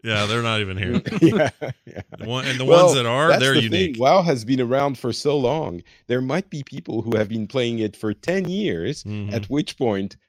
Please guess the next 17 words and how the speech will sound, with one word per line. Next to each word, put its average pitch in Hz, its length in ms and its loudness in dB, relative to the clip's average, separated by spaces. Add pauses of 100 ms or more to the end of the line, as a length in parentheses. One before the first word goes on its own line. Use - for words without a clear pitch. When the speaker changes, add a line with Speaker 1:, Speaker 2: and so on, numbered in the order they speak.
Speaker 2:
those 151 420 2
sites - 580 -4 (100)
and 104 340 -4
add-on 117 380 0
managers 98 480 -4
and 90 120 -8
stuff 92 300 -4
were 95 160 -4
kind 156 340 0
of 107 200 0 (300)
old, 104 300 -2 (420)
you 113 120 -2
know, 107 320 0
old 110 260 0
news 117 320 -2
already. 104 540 -2
Speaker 1:
Mm-hmm. 110 340 -10